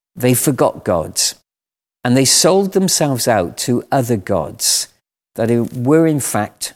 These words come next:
no gods at all. We probably haven't had the opportunity to consider that when we pursue other gods,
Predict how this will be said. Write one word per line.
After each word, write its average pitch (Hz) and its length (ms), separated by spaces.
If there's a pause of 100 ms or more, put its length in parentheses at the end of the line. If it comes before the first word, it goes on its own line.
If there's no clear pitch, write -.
no 113 300
gods 90 640
at - 260
all. 95 440 (2750)
We 147 80
probably 208 340
haven't 117 280
had 107 200
the 107 120
opportunity 104 880
to - 340
consider 131 560
that 104 220
when 147 240
we 131 160
pursue 151 600
other 87 260
gods, - 680